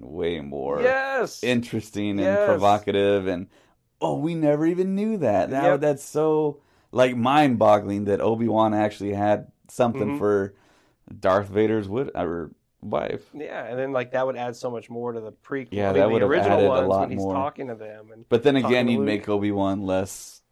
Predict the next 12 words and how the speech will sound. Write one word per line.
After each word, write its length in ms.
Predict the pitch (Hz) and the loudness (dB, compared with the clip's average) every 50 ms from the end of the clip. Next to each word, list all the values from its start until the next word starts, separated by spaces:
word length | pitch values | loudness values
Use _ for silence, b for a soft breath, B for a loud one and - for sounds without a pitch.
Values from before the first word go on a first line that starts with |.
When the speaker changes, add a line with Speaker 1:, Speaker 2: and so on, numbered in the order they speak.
| _ _ _ _ _ | _ _ _ _ _
Speaker 1:
pure 280 | - - 113 107 104 104 | -6 -2 0 0 2 0
of 100 | 98 95 | 0 -2
a 60 | 95 | -4
Jedi. 560 | 92 98 98 92 92 90 87 92 87 80 78 69 | -2 -2 -2 0 0 0 0 -2 -2 -4 -6 -8
And 100 | - - | -10 -12
Speaker 2:
Uh, 60 | - 127 127 120 120 120 123 | -14 -14 -16 -14 -14 -14 -14
who 120 | 135 143 | -16 -12
Speaker 1:
that 220 | 139 101 101 107 110 | -6 -2 -2 -2 0
Speaker 2:
cares, 20 | 120 101 87 | -2 -2 -2
Speaker 1:
would 140 | 117 - 107 - - 104 | -2 -4 -6 -8 -12 -16
Speaker 2:
man? 320 | 104 110 - - 117 113 - | -18 -18 -20 -20 -20 -20 -14
Who 40 | - | -14